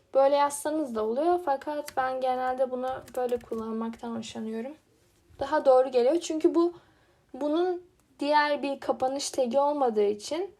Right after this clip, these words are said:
tek sadece bundan oluşuyor. Horizontal rule var. Bu da şöyle R diyoruz. Bunu tekrardan ben böyle kullanmayı seviyorum ama bir çizgi çekiyor. Tamamen tüm ekrana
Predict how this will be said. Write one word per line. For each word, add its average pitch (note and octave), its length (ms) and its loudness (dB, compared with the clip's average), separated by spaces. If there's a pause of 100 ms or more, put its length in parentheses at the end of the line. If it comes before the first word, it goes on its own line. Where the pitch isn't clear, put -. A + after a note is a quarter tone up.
tek E4 240 -2
sadece D4+ 440 0
bundan C4+ 340 2
oluşuyor. G3+ 420 -6 (160)
Horizontal D4 880 2
rule C#4+ 320 2
var. A3+ 380 -2 (960)
Bu C#4 140 -6
da B3+ 240 4 (520)
şöyle B3 540 -2 (880)
R B3+ 300 0
diyoruz. B3 680 -2 (340)
Bunu D4 160 -4
tekrardan C4+ 580 0
ben C4 200 2
böyle B3+ 220 4
kullanmayı A3+ 500 -2
seviyorum A#3 440 -2
ama E4+ 380 -2
bir D#4 140 2
çizgi D4+ 360 -4
çekiyor. A#3 480 -2 (840)
Tamamen D4 680 2
tüm D4+ 220 -4
ekrana A#3+ 640 -2